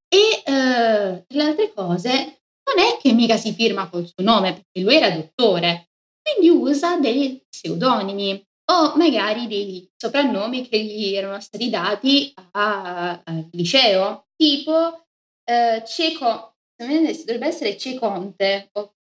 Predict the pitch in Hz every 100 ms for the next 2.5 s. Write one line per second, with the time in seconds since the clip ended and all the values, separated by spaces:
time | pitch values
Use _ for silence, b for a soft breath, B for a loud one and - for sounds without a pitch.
0 | _ 214 190 208 262 233 202 - 214 202
1 | 214 190 220 196 185 202 - 233 226 247
2 | 214 214 175 170